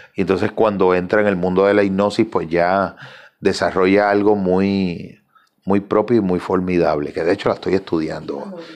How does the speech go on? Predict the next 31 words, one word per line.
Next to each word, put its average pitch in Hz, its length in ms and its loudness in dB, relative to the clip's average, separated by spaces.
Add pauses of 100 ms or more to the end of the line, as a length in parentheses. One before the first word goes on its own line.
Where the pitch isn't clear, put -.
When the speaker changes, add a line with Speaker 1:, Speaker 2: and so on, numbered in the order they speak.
(140)
Speaker 1:
en - 60 -10
el 95 60 -2
momento 85 360 -2
Speaker 2:
la 82 40 -4
Speaker 1:
presente. 87 420 -4
Speaker 2:
psicología - 360 -14
social, - 320 0
me 127 180 -2
acordé 147 340 -14
de 180 180 -14
Watkins, 190 480 -18
porque 175 320 -18
Watkins 147 300 -18
comienza - 400 -4
Speaker 1:
Definitivamente, 90 840 0
Speaker 2:
desde - 40 -12
la - 140 -18
psicología, - 220 -2
Speaker 1:
definitivamente. 87 760 -6
Speaker 2:
su - 300 -20
práctica 208 520 -16
como 190 220 -18
profesor - 640 -16
de 95 80 2
Speaker 1:
Definitiva-, 87 640 -2
Speaker 2:
psicología 82 220 -12
social. 95 180 0
Speaker 1:
definitivamente. - 680 -8
Speaker 2:
Por 185 140 -8
eso 214 260 -14
puede 208 420 -10